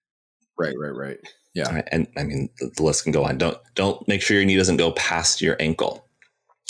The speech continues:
Speaker 2: Um,
Speaker 1: 'Cause it will explode.
Speaker 2: <laughs> Like, what about every time you take a step? <laughs> Like, there's, there's,
Speaker 1: Yeah.
Speaker 2: there's, s-, th-, or, or, you know, keep your feet pointing straight forward in a back bend so as not to compress your sacrum.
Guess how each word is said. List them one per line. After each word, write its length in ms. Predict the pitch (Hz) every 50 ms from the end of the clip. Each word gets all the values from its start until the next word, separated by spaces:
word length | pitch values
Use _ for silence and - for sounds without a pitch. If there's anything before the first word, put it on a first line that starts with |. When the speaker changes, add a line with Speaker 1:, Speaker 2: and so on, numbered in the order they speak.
| - -
Speaker 2:
Um, 200 | 80 73 71 78 - _ _ _ _ _ _ _ _ _ - -
Speaker 1:
'Cause 120 | 113 98
it 80 | 117 104
will 160 | 117 117 117
explode. 480 | 156 139 165 135 127 123 123 123 120 113
Speaker 2:
<laughs> 20 |
Like, 120 | 113 104
what 180 | 95 101 113 120
about 240 | 120 110 117 113 113
every 180 | 113 107 113
time 180 | 107 - 110 104
you 100 | 101 98
take 180 | - 117 101 -
a 40 |
step? 300 | - - 117 98 - - - - 113 110 -
<laughs> 220 | - - 117 - -
Like, 340 | 123 113 - 135 - - - - - - - - - - - - - - - -
there's, 280 | - 120 110 - - - 123 - - - - - - - - - - -
there's, 200 | 101 98 98 87
Speaker 1:
Yeah. 80 | 65 - - -
Speaker 2:
there's, 320 | - 98 98 92 90 - -
s-, 260 | - - - - - - - -
th-, 100 | - - - - - - - - -
or, 260 | - 123 117 107 -
or, 320 | - 104 107 104 101 - -
you 80 | 98 101
know, 200 | 92 87 95 - - 98
keep 240 | - - 123 107 117
your 120 | 123 117
feet 280 | 110 - - 110 - -
pointing 300 | - - 104 101 95 95
straight 300 | - - - 90 - -
forward 320 | - - 104 104 98 90
in 40 | 85
a 60 | 80
back 340 | 78 82 90 95 110 - -
bend 380 | - 85 85 82 80 80 78 - - - - - - - - -
so 320 | - - - 104 90 90
as 220 | 90 90 87 87
not 280 | 87 85 85 82 - -
to 120 | - 101 90
compress 800 | - - 95 78 - - - 92 82 85 90 - - - - - -
your 240 | 80 80 78 76 78
sacrum. 560 | - - - 98 98 - - - - - -